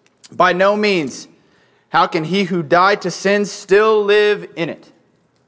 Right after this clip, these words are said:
Do you not know that all of us who have been baptized into Christ Jesus were baptized into His death? We were buried, therefore, with Him by baptism into death, in order that just as Christ was ra-,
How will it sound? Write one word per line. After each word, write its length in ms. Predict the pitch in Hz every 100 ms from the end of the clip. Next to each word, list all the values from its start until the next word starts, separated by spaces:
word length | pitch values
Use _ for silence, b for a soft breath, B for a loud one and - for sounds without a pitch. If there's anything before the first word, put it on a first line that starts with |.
| _ _ _ _ _ _ _ _ _ _ _ b b _ -
Do 100 | 170
you 160 | 196
not 220 | 214 202
know 260 | 190 202 196
that 160 | 180 -
all 260 | 170 208
of 120 | 220
us 320 | 175 160 - -
who 100 | 170
have 120 | 147
been 140 | 156
baptized 520 | 143 170 190 202 180
into 140 | 185 185
Christ 360 | - 180 175
Jesus 320 | 170 170 165 170
were 80 |
baptized 580 | 139 160 165 180 165 147
into 320 | 165 175 -
His 180 | 165 143
death? 300 | 123 135 117 - - _ _ _ _ _ _ _ _
We 140 | 143 151
were 140 | 139
buried, 380 | 120 156 180 160
therefore, 420 | 151 143 156 147
with 200 | 147 147
Him 200 | 156 139
by 160 | 135 143
baptism 540 | 147 135 151 135 135
into 220 | 143 160
death, 240 | 143 143 -
in 140 | 135
order 280 | 147 170 170
that 240 | 143 120
just 240 | 113 160 151
as 140 | 131
Christ 380 | - 160 165 165
was 140 | 143
ra-, 280 | 135 143 147